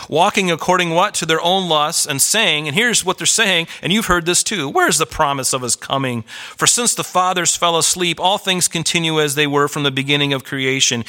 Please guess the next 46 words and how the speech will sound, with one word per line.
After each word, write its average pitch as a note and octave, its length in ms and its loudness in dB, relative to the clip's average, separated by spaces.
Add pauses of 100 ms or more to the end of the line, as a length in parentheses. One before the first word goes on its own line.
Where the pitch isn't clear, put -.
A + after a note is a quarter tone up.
(100)
You D#3 120 -2
thought D#3+ 180 2
that E3 140 -2
was D3+ 100 -2
an D3+ 80 -2
original D#3+ 420 -2
idea? D#3+ 560 -2 (560)
That D#3 220 0
thought D#3+ 480 -2
that D3+ 100 -2
you've D3+ 140 -4
heard D#3+ 160 0
some, D#3 180 -4
from D#3 160 -12
somebody, D3+ 320 -2
"Oh, G#3+ 180 4
they've G#3 140 2
been F#3 100 -6
telling F#3+ 360 0
us F3 100 0
he's D#3+ 140 -4
coming F#3 320 0
for E3+ 160 -2
a D3+ 80 0
long D#3+ 280 0
time. D#3 260 -2
He F3 60 2
hasn't G3+ 200 -2
come F#3 240 -2
yet." F#3 420 0 (400)
You A#3 140 -6
guys E3+ 280 2
are D3+ 80 2
a C#3+ 40 -2
bunch D3+ 260 -4
of, - 220 -16
you're F#3+ 120 -8
full F3 280 -4
of A#2+ 80 -4
hot D3 320 -2
air. B2 480 -2 (800)
Has B2+ 100 -4
anybody E3+ 220 0
told F3+ 240 -4
you F#3 80 -6
that? F#3+ 320 -2